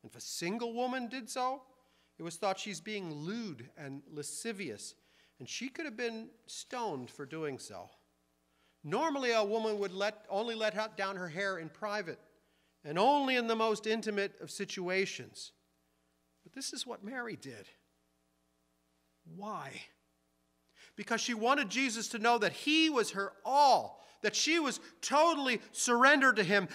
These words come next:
not in an impure way, there's not a hint of that, but as an act of adoration. This is an act of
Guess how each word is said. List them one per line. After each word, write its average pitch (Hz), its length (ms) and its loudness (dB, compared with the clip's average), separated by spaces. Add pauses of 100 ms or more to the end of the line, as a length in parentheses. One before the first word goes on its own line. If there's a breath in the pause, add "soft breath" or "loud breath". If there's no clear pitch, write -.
not 294 260 8
in 254 140 4
an 233 220 4
impure 302 520 4
way, 208 220 4
there's 226 220 2
not 247 160 4
a 180 40 0
hint 330 440 2
of 160 140 0
that, 151 300 -4 (400 loud breath)
but 190 200 -10
as 190 180 -8
an 220 80 -8
act 254 300 -8
of 202 180 -12
adoration. 185 880 -6 (1300)
This 220 160 -8
is 196 100 -10
an 196 120 -6
act 185 240 -8
of 135 60 -12